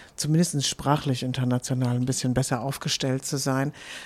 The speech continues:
Aber tatsächlich bedeutet das Aufeinander zugehen schon auch, ähm, dass man vielleicht auch an gewohnten Verfahrensweisen,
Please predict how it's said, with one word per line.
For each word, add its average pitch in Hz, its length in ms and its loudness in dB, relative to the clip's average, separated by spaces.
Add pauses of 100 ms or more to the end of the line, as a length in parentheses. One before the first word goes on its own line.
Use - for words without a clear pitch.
(160)
Aber 160 220 4
tatsächlich 180 520 4
bedeutet 170 500 2
das 175 140 2
Aufeinander 160 540 4
zugehen 170 480 4
schon 202 260 4
auch, 160 540 2
ähm, 151 420 4 (460)
dass 165 180 4
man 180 180 6
vielleicht 160 560 4
auch 156 280 4
an 151 200 2
gewohnten 170 920 2
Verfahrensweisen, 156 1900 2